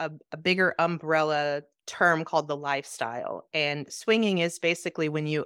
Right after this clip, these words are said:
open your relationship up to other people sexually. So the, the premise, the point of it is to experience different things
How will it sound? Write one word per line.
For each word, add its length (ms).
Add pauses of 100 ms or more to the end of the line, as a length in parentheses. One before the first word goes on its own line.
open 340
your 320
relationship 960
up 320 (300)
to 140
other 160
people 360
sexually. 840 (360)
So 640
the, 280 (180)
the 160 (320)
premise, 380
the 100
point 400
of 160
it 240
is 280
to 140
experience 680
different 320
things 480